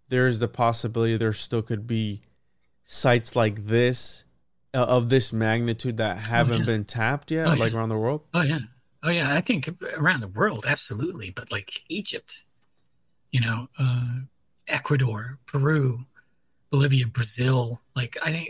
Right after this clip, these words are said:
Speaker 2: I mean, there's stuff everywhere. Like, uh, I think, um,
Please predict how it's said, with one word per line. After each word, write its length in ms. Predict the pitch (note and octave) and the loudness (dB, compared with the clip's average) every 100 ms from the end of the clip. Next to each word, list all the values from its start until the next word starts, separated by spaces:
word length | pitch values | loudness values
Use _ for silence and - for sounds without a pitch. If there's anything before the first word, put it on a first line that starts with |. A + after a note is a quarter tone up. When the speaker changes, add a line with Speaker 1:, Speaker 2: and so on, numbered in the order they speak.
| - | -2
Speaker 2:
I 40 | D3+ | 0
mean, 100 | D#3 | 2
there's 120 | D#3 | 2
stuff 240 | - E3 | 2 2
everywhere. 240 | E3 D3+ A#2+ | 4 2 2
Like, 260 | B2 - _ - | -6 -12 _ -2
uh, 280 | C3+ C3+ C3 | 0 0 -2
I 40 | |
think, 360 | - B3 A#3+ - - _ | 2 2 2 -8 -14 _
um, 640 | F3+ F3 E3 D#3 C#3+ C#3 | 2 4 2 2 0 -4